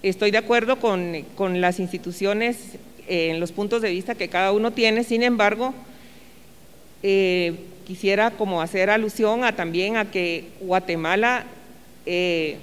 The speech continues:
es signataria de la Convención cedaw desde el año ochenta y dos y de la Convención Belém do Pará desde el año noventa y cuatro. Y el ámbito público que, a que refiere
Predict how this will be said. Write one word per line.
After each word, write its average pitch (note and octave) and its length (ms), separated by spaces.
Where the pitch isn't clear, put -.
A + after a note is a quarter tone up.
es G3+ 160
signataria A#3 680
de A3+ 80
la F#3 140
Convención E3+ 480
cedaw G#3+ 380
desde F#3 220
el E3 80
año G#3 360
ochenta F3 540
y D3+ 60
dos G#3+ 460
y F#3+ 100
de F3+ 100
la E3+ 100
Convención E3 440
Belém G#3+ 360
do A3+ 80
Pará F#3+ 360
desde G#3 180
el E3 60
año F#3+ 220
noventa E3+ 460
y B2+ 40
cuatro. G#3+ 440
Y C#4+ 240
el G#3 220
ámbito C#4 600
público G3 640
que, D#3+ 460
a G3 100
que G3 100
refiere F#3+ 800